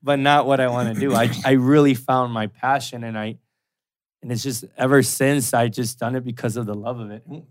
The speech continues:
and almost like what it means, you know, you, you asking earlier about love advice, you know, in those days that it's, like, not good, it's like, I'll just go D J and forget about everything kind of thing.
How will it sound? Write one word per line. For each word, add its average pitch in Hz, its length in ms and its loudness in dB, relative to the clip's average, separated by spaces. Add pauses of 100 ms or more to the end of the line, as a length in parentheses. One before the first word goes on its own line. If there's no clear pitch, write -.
and 165 180 -4
almost 202 360 4
like 170 280 6 (920)
what 135 160 2
it 127 100 -4
means, 139 400 -2
you 135 80 -2
know, 139 420 0 (880)
you, 143 420 2
you 139 260 0
asking 135 800 -2
earlier 131 340 2
about 117 460 2 (640)
love 135 240 -2
advice, 113 480 -4 (240)
you 143 100 -8
know, 143 180 2
in 123 280 -4
those 123 240 -6
days 135 220 -2
that 131 120 -2
it's, 113 200 -8
like, 117 180 -4
not 123 180 -6
good, 175 220 -2
it's 127 140 -10
like, 113 180 -2 (880)
I'll 107 80 -16
just 117 200 -10
go 127 140 -2
D 131 220 -4
J 135 80 -2
and 123 120 -6
forget 123 280 -4
about 120 260 2
everything 127 420 -2
kind 117 200 -4
of 110 100 -4
thing. 113 260 -12